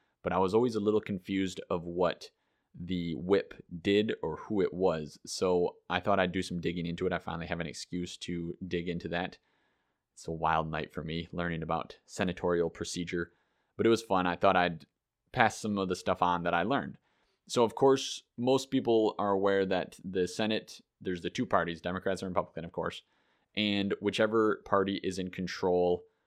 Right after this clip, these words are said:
of the Senate by having the majority of the senators at the time has the majority leader. He is the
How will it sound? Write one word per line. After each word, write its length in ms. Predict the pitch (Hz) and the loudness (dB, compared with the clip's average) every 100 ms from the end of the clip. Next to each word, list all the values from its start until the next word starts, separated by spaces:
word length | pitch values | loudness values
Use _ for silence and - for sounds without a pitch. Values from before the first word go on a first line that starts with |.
| _ _ _ | _ _ _
of 180 | 95 87 | -2 0
the 120 | 85 | -4
Senate 420 | - 95 85 - - | -2 -2 -2 -6 -4
by 100 | 85 | -2
having 300 | 87 87 85 | -2 -2 -4
the 80 | |
majority 580 | 85 85 90 92 95 92 | -4 -6 2 4 4 2
of 120 | 90 | -2
the 80 | 85 | -2
senators 680 | - 90 87 87 85 - - _ | -4 -4 -2 -4 -6 -8 -12 _
at 160 | 90 85 | -8 -6
the 60 | 92 | -8
time 460 | - 98 87 85 - _ _ _ _ _ | -2 -2 -2 -6 -12 _ _ _ _ _
has 320 | - 98 90 | -2 0 0
the 80 | 98 | -2
majority 440 | 95 90 98 98 | -2 4 4 4
leader. 320 | 90 90 64 - | 2 -2 -4 -8
He 180 | - 98 | -6 -4
is 320 | - 92 85 | -2 -4 -4
the 340 | 90 85 85 | -6 -6 -8